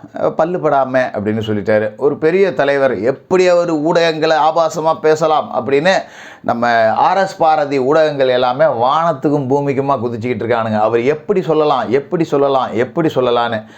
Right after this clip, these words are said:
ஆனா எனக்கு பெரிய சந்தோஷம். ஒரு பெரிய தலைவர் தன்னோட தகுதிக்கு இப்படி பேசியிருக்க கூடாது அப்படிங்கிறது என்னோட கருத்து. ஆனா யாரை பேசினாரு அப்படிங்கிறத நம்ம பார்க்கணும். யாரை பேசியிருக்காரு? நம்ம ஆர் எஸ் பாரதி ஊடகங்களை தான்.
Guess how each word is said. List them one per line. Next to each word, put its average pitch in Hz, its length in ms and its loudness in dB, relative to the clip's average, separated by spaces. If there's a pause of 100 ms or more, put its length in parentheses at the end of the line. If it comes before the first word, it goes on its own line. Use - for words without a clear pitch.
(680)
ஆனா 135 200 -2
எனக்கு 131 340 -2
பெரிய 123 320 0
சந்தோஷம். 104 520 -2 (220)
ஒரு 113 200 0
பெரிய 196 340 2
தலைவர் 175 500 2
தன்னோட 214 420 0
தகுதிக்கு 180 360 0
இப்படி 156 220 0
பேசியிருக்க 180 600 2
கூடாது 202 580 2
அப்படிங்கிறது 127 460 0
என்னோட 101 240 -2
கருத்து. 147 640 0 (280)
ஆனா - 160 0
யாரை 226 460 2
பேசினாரு 151 600 0
அப்படிங்கிறத 107 340 -2
நம்ம 202 220 0
பார்க்கணும். 107 420 -2
யாரை 196 360 2
பேசியிருக்காரு? 131 800 0
நம்ம 202 300 0
ஆர் 156 240 2
எஸ் 156 180 -2
பாரதி 120 360 0
ஊடகங்களை 110 480 2
தான். 120 220 -2